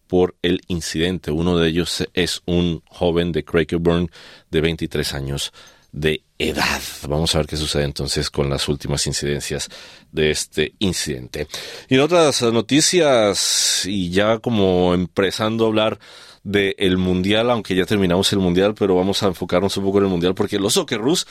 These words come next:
están recibiendo muy buenas noticias esta semana tras esta gesta mundialista que los llevó casi que a la gloria después de que muchos propios extraños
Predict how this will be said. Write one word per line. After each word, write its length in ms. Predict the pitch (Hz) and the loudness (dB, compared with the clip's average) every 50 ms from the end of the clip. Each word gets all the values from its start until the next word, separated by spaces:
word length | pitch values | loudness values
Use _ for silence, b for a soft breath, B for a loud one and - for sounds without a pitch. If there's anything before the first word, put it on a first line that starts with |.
| B B B B B B B B | B B B B B B B B
están 240 | 90 - - 101 107 | -6 -4 -2 -2 -2
recibiendo 360 | 131 - - 107 110 120 131 | 0 0 0 0 2 2 2
muy 160 | 127 139 170 | 2 2 2
buenas 240 | 160 139 139 147 143 | 2 2 2 2 2
noticias 640 | 120 104 - - 147 143 - 147 123 101 92 - - | 0 0 2 2 2 2 2 2 0 0 0 0 0
esta 220 | 110 98 - - | -2 -2 -2 -2
semana 500 | 117 - 110 95 92 95 101 117 127 120 B B B B B B B | -2 0 0 2 2 2 4 2 2 0 B B B B B B B
tras 200 | - 98 95 92 | -2 0 0 0
esta 220 | 113 107 - - 104 | 0 -2 -2 -4 -4
gesta 340 | - - 110 - - - | -2 -4 -4 -4 -4 -4
mundialista 720 | 110 101 101 98 92 90 90 101 104 - - - 127 117 B B B B B B B B | -2 -2 0 0 0 2 2 0 -2 -2 0 0 0 0 B B B B B B B B
que 460 | - - 92 87 85 82 85 82 82 | -4 -4 -2 0 0 0 2 0 2
los 140 | 82 85 82 | 0 0 0
llevó 380 | 82 82 82 82 87 98 101 - | 2 2 2 4 4 2 0 0
casi 400 | - 104 95 - - 110 107 98 | -2 -4 -4 -2 -2 -2 -2 -2
que 480 | - - 101 92 87 82 85 85 82 | -2 -2 -2 0 0 0 0 2 2
a 80 | 85 87 | 0 0
la 120 | 85 85 | 0 -2
gloria 1160 | 85 92 98 107 113 110 107 101 98 92 90 87 85 82 85 82 82 82 85 82 82 82 82 82 | 0 2 2 2 2 0 0 0 2 2 2 2 2 2 2 2 2 2 2 2 2 0 0 0
después 480 | 87 85 - - - 92 95 92 95 | 0 0 -2 -2 -2 -2 0 0 0
de 140 | 98 104 98 | -2 -2 -2
que 240 | - 98 92 87 85 | 0 -2 0 0 0
muchos 1200 | 85 90 90 87 - 98 98 92 80 - - - - - - - - - - - - - 80 71 - | 0 -2 -2 0 0 0 0 0 0 -2 -2 -2 -4 -4 -6 -8 -8 -8 -10 -12 -14 -14 -16 -16 -4
propios 340 | - 95 92 82 - 95 87 | -2 0 0 0 -2 -4 -4
extraños 560 | 85 - - - 87 85 82 87 95 92 - | -4 -4 0 0 2 2 2 2 0 -2 -2